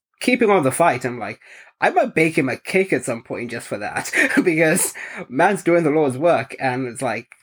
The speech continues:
seriously, that's the thing. And sorry to interject though, but I wanted s-, to, to just add us to what you're saying, that I think f-, for black people, it's a bit of a tricky one, because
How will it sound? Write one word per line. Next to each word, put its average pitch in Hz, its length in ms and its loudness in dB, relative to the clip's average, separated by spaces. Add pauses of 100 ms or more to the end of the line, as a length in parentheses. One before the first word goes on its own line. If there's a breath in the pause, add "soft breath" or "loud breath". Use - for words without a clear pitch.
seriously, 147 560 2
that's 135 260 -4
the 131 60 -8
thing. 135 360 0
And 135 400 2 (960)
sorry 196 240 4
to 160 120 0
interject 131 460 2
though, 117 180 0
but 117 220 0 (320 loud breath)
I 143 80 2
wanted 160 240 4
s-, - 200 -4 (120)
to, 117 240 0
to 135 140 -2
just 131 340 -2
add 123 260 0 (160)
us 123 260 -4 (120)
to 135 140 -2
what 131 180 -2
you're 131 80 0
saying, 127 200 0
that 120 140 -4
I 143 100 0
think 127 340 0 (500 soft breath)
f-, - 180 -10
for 175 140 4
black 170 320 0
people, 135 300 0
it's 147 160 -2
a 160 60 4
bit 175 180 2
of 202 100 -2
a 135 60 2
tricky 160 320 0
one, 117 200 -2
because 117 440 -6